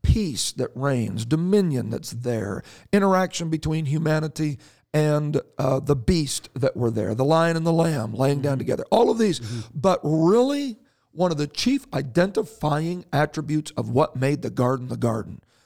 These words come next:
Speaker 1: was the fact that man was together with God.
Speaker 2: Mm-hmm.
Speaker 1: In the cool of the day, they walked together.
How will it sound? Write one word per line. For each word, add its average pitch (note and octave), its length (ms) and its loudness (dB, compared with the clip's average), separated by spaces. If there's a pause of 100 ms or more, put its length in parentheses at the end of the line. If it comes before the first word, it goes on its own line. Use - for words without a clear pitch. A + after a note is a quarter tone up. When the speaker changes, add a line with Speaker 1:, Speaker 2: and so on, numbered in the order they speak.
(280)
Speaker 1:
was D3 220 -2
the D3+ 100 2
fact E3+ 400 0
that D3 180 0
man E3 720 -2 (1000)
was C#3 280 0
together B2+ 1040 0 (1080)
with A#2+ 320 -2
God. - 320 -4 (460)
Speaker 2:
Mm-hmm. B2 280 -6 (240)
Speaker 1:
In D#3+ 280 0
the C3+ 200 4 (140)
cool G#3 680 2 (320)
of E3+ 220 0
the F3+ 80 4
day, A#2+ 600 -2 (460)
they C3+ 180 2
walked C3 760 2 (500)
together. B2 520 -2